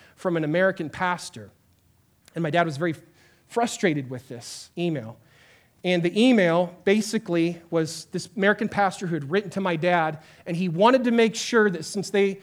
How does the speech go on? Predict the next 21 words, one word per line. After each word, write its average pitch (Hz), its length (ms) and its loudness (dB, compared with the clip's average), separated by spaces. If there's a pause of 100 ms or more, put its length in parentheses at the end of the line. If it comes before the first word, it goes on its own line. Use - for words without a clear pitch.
(200)
were 160 80 -8
so 247 320 6
generously 233 680 4
supporting 214 720 0
us 185 600 0 (360)
in 180 100 -2
this 175 160 -4
ministry 175 840 0 (460)
with 202 280 2
the 190 80 -2
poor, 170 640 0
they 165 100 -2
wanted 220 280 2
to 247 60 4
make 226 200 2
sure 175 360 -2
that 160 240 -2
in 233 180 4
our 214 200 2
church 269 360 -2
services 165 680 -6